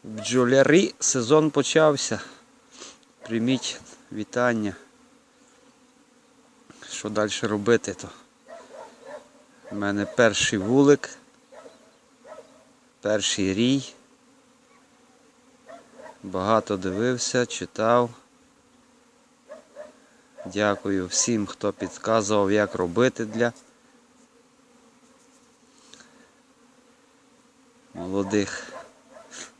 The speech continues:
і несвідомих майбутніх пасічників. Як вулики робити, як доглядати за бджілкою.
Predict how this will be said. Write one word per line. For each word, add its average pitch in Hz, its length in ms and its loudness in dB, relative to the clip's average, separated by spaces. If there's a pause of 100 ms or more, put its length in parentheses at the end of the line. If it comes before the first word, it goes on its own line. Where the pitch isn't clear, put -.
(600)
і 98 120 -8
несвідомих 120 1600 4 (680)
майбутніх 117 840 0
пасічників. 110 1040 0 (1500)
Як 90 300 -6
вулики 127 580 4
робити, 120 600 0 (2500)
як 92 200 -6
доглядати 98 680 2
за 90 180 -2
бджілкою. 117 800 0